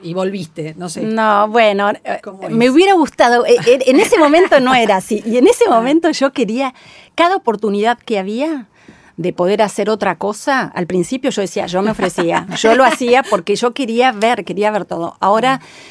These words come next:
Speaker 2: en el estudio hoy día, eh, existe,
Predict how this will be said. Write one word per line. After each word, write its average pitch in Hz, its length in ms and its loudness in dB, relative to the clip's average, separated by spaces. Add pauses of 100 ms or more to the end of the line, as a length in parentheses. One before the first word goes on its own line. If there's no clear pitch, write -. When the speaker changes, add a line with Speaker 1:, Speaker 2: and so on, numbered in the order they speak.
(120)
Speaker 2:
en 185 120 -4
el 185 140 -2
estudio 226 400 -6
hoy 208 120 -4
día, 214 380 -2
eh, 170 240 -10
existe, 180 800 -8